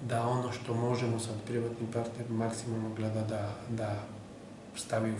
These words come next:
funkciju. Opet je to komunalac kao, kao naše javno preduzeće koje je do sada odlično izvršavalo, a, tu svoju komunalnu obavezu u okviru svojih mogućnosti i sredstava, da se i te,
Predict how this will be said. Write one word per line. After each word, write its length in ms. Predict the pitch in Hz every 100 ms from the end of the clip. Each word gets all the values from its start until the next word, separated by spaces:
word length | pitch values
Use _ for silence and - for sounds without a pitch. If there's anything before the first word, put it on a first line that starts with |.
| -
funkciju. 420 | 143 147 - 131
Opet 240 | 120 123
je 120 | 117 -
to 100 | 120 -
komunalac 500 | 117 117 117 113 -
kao, 340 | - 113 110 - - - - - - -
kao 280 | - 110 110
naše 500 | 113 113 113 117 -
javno 260 | 117 120 107
preduzeće 460 | 120 110 117 -
koje 140 | 113 113
je 60 |
do 60 | 110
sada 240 | - 113
odlično 580 | 117 127 127 123 - 113 107
izvršavalo, 640 | 110 104 - 110 110 107 107 - - - - - - - - - -
a, 120 | 110 107 107 -
tu 100 | 107
svoju 420 | - 107 104 101 101 -
komunalnu 560 | 113 113 110 110 107
obavezu 320 | 107 107 107
u 40 | 107
okviru 300 | 107 113 107
svojih 340 | - 113 110
mogućnosti 640 | 110 104 123 - 127 - 117
i 40 |
sredstava, 640 | - 113 107 123 135 135 120 - - - -
da 180 | 135
se 200 | 131 131
i 100 | 117
te, 280 | 120 127 127